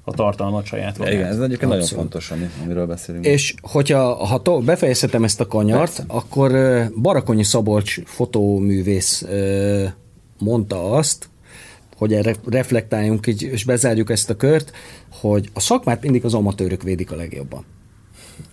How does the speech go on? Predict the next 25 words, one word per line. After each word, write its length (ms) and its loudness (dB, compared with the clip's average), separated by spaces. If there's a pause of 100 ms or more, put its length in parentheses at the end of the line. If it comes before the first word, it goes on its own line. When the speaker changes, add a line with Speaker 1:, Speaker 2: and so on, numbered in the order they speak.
Speaker 3:
És 240 0
ez 240 4
ugye 160 4
hatványozottan 720 4
igaz 280 2
kell, 180 2
hogy 180 2
legyen 280 4
ezekre 380 2
a 40 2
dolgokra, 720 2 (280)
csak 180 0
hogy 100 4
Magyarországon, 1120 4 (120)
bocsánatot 540 0
kérek, 400 2
a 60 -10
szakmát, 840 0
azt 180 -8
mi 160 4
védi? 400 -2 (840)
Mert 140 2
az 100 2
amatőröktől 1300 4
én 360 4